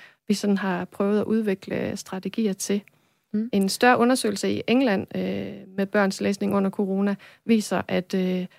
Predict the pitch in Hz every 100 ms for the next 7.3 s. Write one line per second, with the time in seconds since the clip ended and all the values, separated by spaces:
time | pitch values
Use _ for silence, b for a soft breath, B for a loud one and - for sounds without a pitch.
0 | _ 196 - 196 196 - 214 - 196 -
1 | - - 196 - 220 220 - 180 190 226
2 | 262 214 214 233 233 - 233 196 180 -
3 | 185 202 202 214 247 196 196 208 - 196
4 | 190 190 180 b b b - 196 185 220
5 | 208 185 - 120 190 185 220 190 - -
6 | - - - 196 208 190 185 - 196 -
7 | 214 -